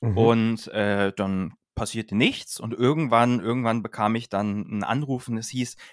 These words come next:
Speaker 2: „Bitte gehen Sie doch mal in eine Maßnahme.“
Speaker 1: Okay.
Speaker 2: Ähm, so, so diese berühmten Arbeitsamtmaßnahmen, ähm, weil ich hab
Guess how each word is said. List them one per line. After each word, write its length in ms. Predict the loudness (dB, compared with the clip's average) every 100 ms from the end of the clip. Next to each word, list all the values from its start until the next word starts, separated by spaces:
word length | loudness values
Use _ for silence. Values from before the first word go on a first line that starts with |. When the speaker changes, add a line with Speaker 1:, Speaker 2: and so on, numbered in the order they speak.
| _
Speaker 2:
„Bitte 220 | -4 -4
gehen 260 | -2 0 0
Sie 140 | 0
doch 180 | -2 -2
mal 500 | 0 4 6 4 2 _ -20 _
in 100 | -2
eine 80 | 2
Maßnahme.“ 760 | 6 6 4 0 0 0 -6 -12 _ _ _ _ _ _ _ _ -10
Speaker 1:
Okay. 280 | -2 0 -2 -6 _ _ -10
Speaker 2:
Ähm, 320 | -4 -2 -2 _ _
so, 260 | -6 -4 -2
so 180 | -2
diese 260 | -2 -4 -4
berühmten 420 | -4 -2 -2 -4
Arbeitsamtmaßnahmen, 1400 | 0 4 4 2 -2 -4 -4 -2 0 0 -2 0 0 0 -6 _ _ _ _
ähm, 380 | -4 -2 -2 -6 _
weil 380 | -2 2 4 4
ich 120 | 2 -4
hab 200 | -6